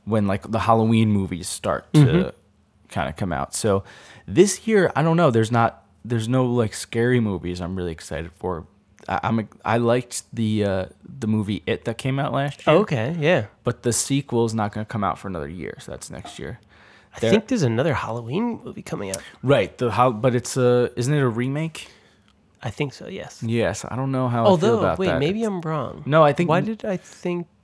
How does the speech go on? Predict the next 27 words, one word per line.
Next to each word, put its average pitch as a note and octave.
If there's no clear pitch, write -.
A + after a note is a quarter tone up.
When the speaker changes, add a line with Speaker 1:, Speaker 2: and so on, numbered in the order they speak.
Speaker 1:
No, C3
I C#3+
think F3+
you're E3+
right, A2
Speaker 2:
Is C3+
Speaker 1:
but F#3
Speaker 2:
it -
a F#3
remake? G3
Speaker 1:
I, A#2+
well, C#3
oh, C3
I, F#2
I, G#2+
I -
mean, A#2+
I A2+
would A2
have -
to -
be, E2
right? A#2
At -
this A#3
point. F3
Speaker 2:
Unless, C#3+